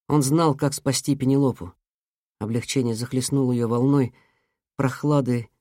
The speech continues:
расползаясь по телу. Окрыленная Лу пошла к двери, чтобы поскорее рассказать новости Заку, но остановилась на полпути. Любопытство побороло страх. Вернувшись к книжному шкафу, она нашла книгу, которую читал Оливер.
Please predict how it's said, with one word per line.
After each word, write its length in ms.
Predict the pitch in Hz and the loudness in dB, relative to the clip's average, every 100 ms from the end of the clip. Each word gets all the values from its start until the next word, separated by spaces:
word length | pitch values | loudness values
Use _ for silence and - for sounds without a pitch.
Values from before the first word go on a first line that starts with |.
| - | -8
расползаясь 680 | 123 - 117 113 117 110 - | -6 -4 -4 -2 -2 -2 -4
по 140 | 107 | -6
телу. 360 | - 90 90 - _ _ _ _ - | -6 -6 -8 -16 _ _ _ _ -10
Окрыленная 680 | 120 139 143 143 147 147 143 | -6 0 2 4 4 4 4
Лу 280 | 156 147 - _ | 2 -2 -8 _
пошла 340 | - 127 147 143 | -6 -2 0 0
к 80 | 131 | 2
двери, 300 | 139 156 131 | 2 2 0
чтобы 280 | - 127 | -2 -6
поскорее 460 | 127 127 135 135 143 | -6 -4 0 2 2
рассказать 480 | 135 - 135 143 143 | 0 -2 -2 0 2
новости 380 | 151 143 135 135 | 2 2 0 -2
Заку, 480 | 139 151 143 127 - _ _ _ - | 0 0 -2 -6 -8 _ _ _ -4
но 160 | 123 | -2
остановилась 640 | 123 - 127 123 131 131 123 | -2 -2 -2 0 0 -2 -6
на 100 | 117 | -6
полпути. 580 | 120 127 123 - 92 - _ _ _ _ _ _ _ | -8 -10 -10 -10 -12 -16 _ _ _ _ _ _ _
Любопытство 760 | 120 123 135 165 147 - 113 110 _ _ | -4 0 0 0 -2 -4 -8 -8 _ _
побороло 440 | 123 131 135 123 | -2 0 0 0
страх. 480 | 113 - 127 107 - _ _ _ _ - | -4 -4 -4 -6 -10 _ _ _ _ -6
Вернувшись 580 | 117 120 135 131 131 - | -2 0 0 0 -4 -4
к 100 | - | 0
книжному 400 | 139 127 135 127 | 2 2 0 0
шкафу, 480 | - 143 - 147 - _ _ _ | -2 -4 -4 -8 -12 _ _ _
она 200 | 131 139 | 0 2
нашла 380 | 139 127 143 127 | 0 0 -4 -2
книгу, 360 | 139 143 143 | 0 0 0
которую 360 | 143 127 123 127 | -4 -4 -4 -4
читал 340 | 123 - 113 - | -4 -4 -4 -4
Оливер. 400 | 113 90 80 | -4 -4 -8